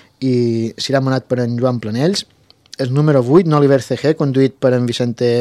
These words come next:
en Vicente Roig. Número nou, Nol de Torrella, conduït per en David Montero. Número deu, Nerac Duixanó, conduït per en Dani Guasch.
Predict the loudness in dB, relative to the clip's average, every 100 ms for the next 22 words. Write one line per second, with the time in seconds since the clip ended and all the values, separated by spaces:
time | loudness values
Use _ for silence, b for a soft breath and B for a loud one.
0 | -2 -6 -12 -12 -8 -6 -6 -6 0 0
1 | 0 -4 -2 -2 -2 -2 0 0 0 -2
2 | -2 0 0 0 -2 -2 -2 -2 -4 -4
3 | -6 -2 0 0 B B B B B B
4 | B -2 2 2 2 2 4 4 4 2
5 | 0 2 0 -2 -2 -2 -2 -2 0 0
6 | 0 -2 -2 0 2 2 0 -10